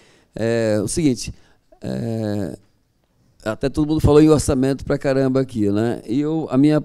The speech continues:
minha intenção é escrever. E foi legal já logo de princípio mostrar o, o rapaz ali, compositor,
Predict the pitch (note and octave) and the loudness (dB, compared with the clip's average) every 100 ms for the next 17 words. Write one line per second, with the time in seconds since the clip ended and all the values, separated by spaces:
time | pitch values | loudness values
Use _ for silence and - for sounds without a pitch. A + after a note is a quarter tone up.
0 | - A2 C3 B2+ B2+ C3 B2 - C3 C#3 | -4 -2 0 0 -2 -2 -4 -4 -4 -2
1 | D3 - - G#2 C3 C#3 C3 _ _ - | -2 -6 -8 -4 -2 -2 -6 _ _ -18
2 | - D3 B2+ A2 F#2+ - - _ _ _ | -6 -2 2 0 -2 -10 -20 _ _ _
3 | _ _ _ _ _ A2+ B2 A2+ D3+ C#3 | _ _ _ _ _ -4 -4 0 0 0
4 | C3+ D#3 D3+ C3+ C3 A2 C3 C#3+ C3+ C3+ | 0 2 2 0 -4 -4 -2 -2 -4 -6
5 | B2+ - D3+ - C3+ - C3 C3 A#2+ F2 | -4 -2 -2 -2 -6 -6 -4 -4 -2 -4
6 | F#2 F#2+ F#2 A#2+ A#2 G#2+ A#2 A#2 A#2 A#2 | -8 -8 -6 -6 -4 -6 -4 -6 -6 -8
7 | - A#2+ A#2 - A#2 B2 B2 | -4 -4 -4 0 2 4 0